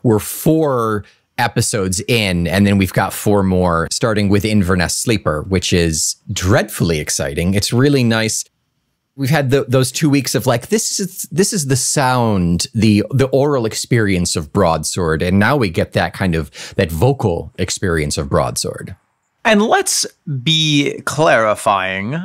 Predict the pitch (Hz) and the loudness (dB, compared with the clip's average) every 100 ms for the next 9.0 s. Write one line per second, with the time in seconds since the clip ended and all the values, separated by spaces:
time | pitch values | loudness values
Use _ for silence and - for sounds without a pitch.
0 | - - 117 110 107 120 107 117 110 104 | -10 -2 -2 -2 -2 -2 0 0 0 2
1 | 104 104 - 104 110 92 104 - - - | 0 -2 -4 -2 2 2 0 -6 -16 -20
2 | - - 135 196 208 175 165 147 - _ | -20 -6 0 2 4 2 2 0 -6 _
3 | - - 175 139 120 110 110 - _ _ | -10 -2 0 0 -2 -8 -12 -20 _ _
4 | _ - 180 151 127 - 143 110 - - | _ -2 0 2 -2 0 2 2 -2 -8
5 | - - _ - 151 139 120 123 117 - | -8 -10 _ -2 0 0 0 0 0 -2
6 | 107 - - - - 104 101 131 117 127 | -2 -2 -10 -14 -2 0 2 0 -2 0
7 | 98 - 127 135 123 113 120 110 120 117 | 0 -2 -4 -2 0 -2 -2 -2 -2 0
8 | 113 - 107 113 107 - 107 104 104 110 | -2 -4 0 2 2 -2 -4 -2 -2 -6